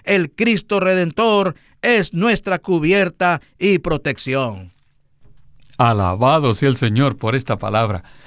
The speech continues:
Speaker 2: "Al que no conoció pecado, por nosotros lo hizo pecado".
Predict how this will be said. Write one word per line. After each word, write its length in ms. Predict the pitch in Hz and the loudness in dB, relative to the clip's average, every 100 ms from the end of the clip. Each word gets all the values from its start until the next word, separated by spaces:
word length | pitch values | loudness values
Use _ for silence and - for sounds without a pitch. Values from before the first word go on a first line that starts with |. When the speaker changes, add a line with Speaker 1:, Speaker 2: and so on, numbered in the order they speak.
| - - - | -20 -20 -6
Speaker 2:
"Al 260 | 113 107 - | -4 -4 -6
que 180 | 101 | -6
no 200 | 82 135 | -2 -2
conoció 480 | 190 151 107 - 160 | 0 -2 -2 0 -2
pecado, 600 | - 92 180 196 190 - - - - | -2 -2 0 0 0 -4 -12 -20 -4
por 300 | 139 123 101 | 0 2 2
nosotros 840 | 95 90 - 240 - 107 135 - - - - | -2 -2 -2 -2 0 -2 -2 -6 -14 -14 -4
lo 340 | 107 95 90 | -2 0 2
hizo 280 | 208 226 180 | 2 2 0
pecado". 600 | 117 98 95 90 85 | 0 -2 -2 -2 -4